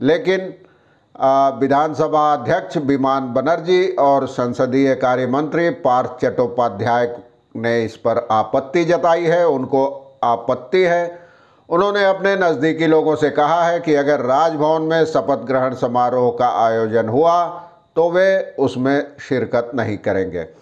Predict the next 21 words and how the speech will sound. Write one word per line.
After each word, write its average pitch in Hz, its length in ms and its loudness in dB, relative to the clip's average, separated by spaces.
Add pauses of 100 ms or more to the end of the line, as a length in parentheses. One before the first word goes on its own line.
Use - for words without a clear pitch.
(760)
इसलिए 196 500 2
फिलहाल 165 640 0
मुख्यमंत्री 156 640 -2
के 156 200 2
शपथ 143 300 -2
ग्रहण 135 360 -2
की 135 180 -2
तारीख 123 540 -2
भी 123 220 0
अभी 120 240 0
तय 117 340 0
नहीं 120 280 0
हो 160 140 2
सकी 160 300 0
है 160 240 2
इसी 135 200 -2
खींचतान 160 640 0
की 165 100 -2
वजह 170 260 2
से। 180 200 2
हालांकि 165 760 0